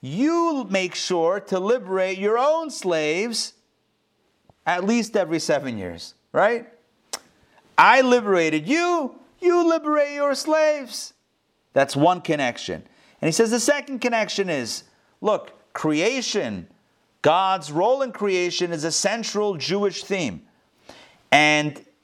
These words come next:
what is, what is, uh, God's role in creation? How does God create? Six days of creation, seventh day of rest.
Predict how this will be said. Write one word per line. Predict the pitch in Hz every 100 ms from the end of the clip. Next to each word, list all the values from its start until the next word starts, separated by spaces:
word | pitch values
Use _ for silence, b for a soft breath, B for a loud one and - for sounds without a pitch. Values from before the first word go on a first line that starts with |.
| - - -
what | 147 180
is, | 208 - - -
what | 131 156 190
is, | 202 156 147
uh, | 160 151 147 135 131
God's | 156 165 151
role | 156 156 151
in |
creation? | - 139 120 135 147
How | 147 151
does | 135
God | 135 131 131
create? | 120 107 135 175 - b b b
Six | - - 185 -
days | - 143 110
of | 120 107
creation, | 113 101 101 104 139 170 - _ _ _
seventh | - - 180 175 143
day | 139 120
of | 92
rest. | 95 98 113 -